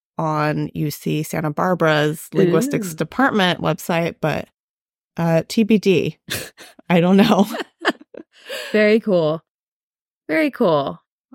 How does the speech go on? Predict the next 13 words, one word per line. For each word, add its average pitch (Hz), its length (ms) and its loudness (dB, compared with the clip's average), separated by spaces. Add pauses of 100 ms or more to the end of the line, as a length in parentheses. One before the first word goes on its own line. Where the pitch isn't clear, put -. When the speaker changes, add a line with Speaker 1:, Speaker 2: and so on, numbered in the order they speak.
(280)
Speaker 2:
Well, 180 460 0 (200)
very 196 320 -2
big 247 200 -2
congratulations. 170 1300 -2
This 214 180 -4
was 311 120 -4
a 339 80 -2
really 233 240 4
big 196 180 0
undertaking, 165 600 -2
and 151 100 -2
I 160 80 0
didn't 185 360 0